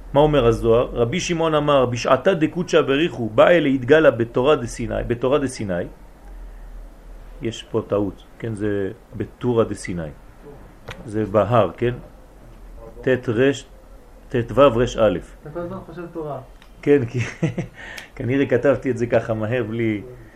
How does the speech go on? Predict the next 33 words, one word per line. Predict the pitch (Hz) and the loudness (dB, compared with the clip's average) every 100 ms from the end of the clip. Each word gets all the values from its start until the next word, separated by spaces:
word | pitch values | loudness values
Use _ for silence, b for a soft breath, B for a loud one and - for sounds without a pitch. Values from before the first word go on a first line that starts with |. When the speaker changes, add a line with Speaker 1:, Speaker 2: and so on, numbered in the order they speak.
| B B B - - - 113 | B B B -20 -20 -12 -8
Speaker 1:
אני | 123 | -4
מביא | 127 127 151 | 0 2 2
לכם | - 147 | 0 0
את | |
ה-, | 131 127 131 | 2 2 2
את | 131 | -4
השיעורים | 123 135 135 123 | -4 -2 -2 0
ככה, | 139 127 | 0 0
בלי | 117 143 | -2 -2
תיקונים, | - 120 113 104 104 | -4 -4 -4 -4 -6
אני | 110 | -4
מתקן | 110 113 139 | -2 -2 -2
אותם | 123 123 110 | 0 0 -2
אחר | - 117 98 | 0 -2 -2
כך, | 95 98 | -6 -8
אז | 98 | -8
אני | 107 110 | -8 -8
מבקש | 104 - 113 117 | -8 -10 -10 -10
מחילה. | 98 107 98 - B B B - - - | -10 -6 -6 -6 B B B -20 -20 -12
אחרי | 110 - - 131 | -10 -8 -4 -2
זה, | 135 135 | 0 2
ב-, | 117 117 | 4 4
ב-, | 117 117 113 110 110 | 6 6 4 2 0
בעזרת | 110 117 120 | 0 0 0
השם, | 120 127 | -4 -4
במה | 120 127 | -2 -4
שאנחנו | 131 123 135 | -4 -8 -6
נוציא | 127 123 135 | -6 -4 -2
לדפוס, | 131 - 170 143 | -4 0 0 2
זה | 123 | -2
כבר | 110 123 123 | -2 2 4
יהיה | 127 | 4
מתוקן, | 117 117 110 113 | 2 -2 -4 -2